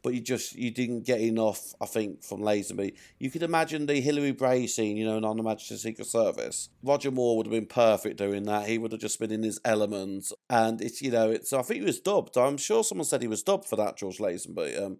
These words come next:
and then last one I've got is Dalton. I think he's brilliant in License to Kill. I just don't, a lot of people love The Living Daylights. I don't like the film. I try, I've watched it f-, quite a lot of times to see, you know, have I missed something? But I just feel,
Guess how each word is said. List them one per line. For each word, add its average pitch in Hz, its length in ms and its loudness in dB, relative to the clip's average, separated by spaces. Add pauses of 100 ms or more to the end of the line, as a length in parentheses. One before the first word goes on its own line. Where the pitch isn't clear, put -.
and 147 80 6
then 147 80 6
last 170 360 4
one 170 100 0
I've 139 140 4
got 127 140 8
is 113 100 -2
Dalton. 143 420 0
I 120 60 2
think 196 220 -6
he's 185 140 -8
brilliant 202 480 0
in 113 380 -2
License 127 600 0
to - 80 -10
Kill. - 460 0 (120)
I 135 100 2
just 139 300 -4
don't, 151 340 2 (140)
a 139 80 2
lot 151 180 2
of 147 60 -8
people 175 240 0
love 160 260 6
The 117 60 0
Living 113 240 0
Daylights. 120 480 2
I 127 60 -6
don't 131 240 -2
like 127 200 0
the 110 60 -8
film. 92 420 -4
I 117 100 -6
try, 147 380 -2
I've 127 100 2
watched 151 260 0
it 147 100 -6
f-, - 260 -18
quite 147 140 2
a 147 40 -2
lot 135 160 2
of 117 60 -4
times 120 460 -2
to - 60 -12
see, 120 380 -2
you - 60 -4
know, 117 140 6
have 117 140 4
I 131 40 0
missed 135 260 0
something? 107 460 -4
But 127 140 -2
I 143 100 4
just 170 380 -4
feel, 123 480 2